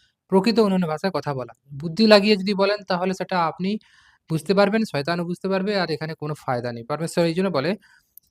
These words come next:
যে একজনকে আমি নিয়া-, নানাবিধ ভাষা কইবার শক্তি, একজনকে আত্মাকে চিনিয়া লইবার শক্তি, এগুলো আমি দিয়ে থাকি। আবার বিশেষ বিশেষ ভাষার অর্থ করিবার শক্তি, অর্থাৎ যে ভাষাগুলো পরমেশ্বর আত্মাতে দিয়েছে, সেই আত্মার বিষয়গুলোকে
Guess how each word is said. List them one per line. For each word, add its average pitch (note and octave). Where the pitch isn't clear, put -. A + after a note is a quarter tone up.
যে D3
একজনকে F#3
আমি F3+
নিয়া-, D#3+
নানাবিধ F3+
ভাষা D#3
কইবার F#3
শক্তি, F#3
একজনকে E3
আত্মাকে D#3+
চিনিয়া F3+
লইবার F3
শক্তি, F3
এগুলো D#3+
আমি D#3+
দিয়ে F3
থাকি। B2
আবার D#3+
বিশেষ G#3+
বিশেষ A3
ভাষার F#3+
অর্থ F3
করিবার G#3
শক্তি, D3
অর্থাৎ F3
যে G3+
ভাষাগুলো G3+
পরমেশ্বর F3+
আত্মাতে F3+
দিয়েছে, F#3+
সেই F3
আত্মার E3
বিষয়গুলোকে F#3